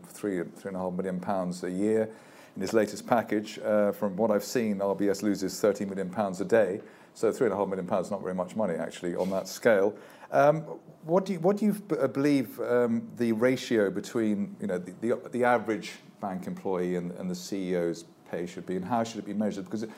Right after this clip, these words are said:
I don't think we've really got the answer. I mean, wh-, whatever your views are,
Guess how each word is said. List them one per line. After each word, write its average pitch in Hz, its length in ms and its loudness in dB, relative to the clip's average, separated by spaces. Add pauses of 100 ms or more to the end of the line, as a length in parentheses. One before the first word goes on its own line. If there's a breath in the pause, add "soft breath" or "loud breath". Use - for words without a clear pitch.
(160 loud breath)
I 139 40 2
don't 190 100 4
think 165 140 -2
we've 123 80 0
really 131 120 0
got 110 140 0
the 110 80 0
answer. 110 300 0
I - 20 -2
mean, 95 140 -2
wh-, 107 260 -6
whatever 127 300 4
your 107 180 2
views 110 320 -2
are, 120 560 -2